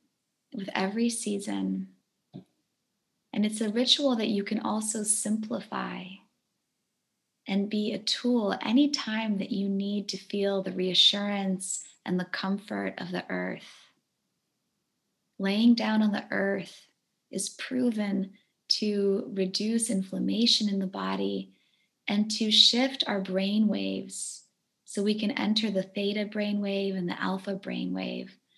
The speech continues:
which regenerates the nervous system, opens creativity,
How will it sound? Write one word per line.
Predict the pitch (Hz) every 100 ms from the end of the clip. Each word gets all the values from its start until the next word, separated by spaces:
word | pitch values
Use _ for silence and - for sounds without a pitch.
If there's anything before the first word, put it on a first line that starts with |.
| _ _ -
which | 190 190 - - -
regenerates | 196 190 208 214 226 220 214 -
the | 196
nervous | 190 196 190 185 -
system, | 90 - - - 92 - _ _ _ _ -
opens | 190 202 226 226 214
creativity, | - 190 196 196 - 190 190 190 185 175